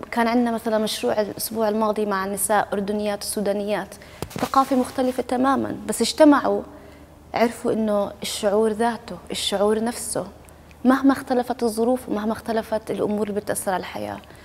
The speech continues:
الشعور الإنساني هذا إحنا بننساه كناس، بننسى إنه الألم عند اليمن نفس الألم عند سريلانكا، ما في اختلاف، نفسه.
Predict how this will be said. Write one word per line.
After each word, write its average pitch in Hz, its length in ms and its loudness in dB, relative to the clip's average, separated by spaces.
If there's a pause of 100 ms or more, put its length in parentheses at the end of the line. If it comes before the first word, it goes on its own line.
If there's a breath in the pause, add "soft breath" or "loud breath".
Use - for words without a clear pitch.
(360 loud breath)
الشعور 233 400 4
الإنساني 233 500 2
هذا 214 180 2
إحنا - 180 2
بننساه 214 420 0
كناس، 202 440 -4
بننسى 226 320 2
إنه 202 340 2 (640 loud breath)
الألم 240 480 8
عند 190 420 0 (720 loud breath)
اليمن 226 560 8
نفس 220 240 0
الألم 208 300 4
عند 190 220 -2
سريلانكا، 214 640 -4 (300)
ما 240 120 0
في - 180 -6
اختلاف، 208 460 -8 (200)
نفسه. - 340 -8